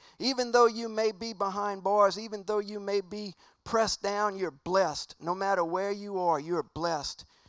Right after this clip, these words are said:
If John would have heard that, I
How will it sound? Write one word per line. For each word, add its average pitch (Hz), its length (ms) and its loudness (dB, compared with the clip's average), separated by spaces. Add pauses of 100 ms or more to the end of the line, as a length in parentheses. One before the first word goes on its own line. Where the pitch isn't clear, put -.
(1200)
If 190 160 -2
John 220 420 2
would 208 120 2
have 185 120 0
heard 202 260 -4
that, 175 240 -8 (440)
I 175 120 6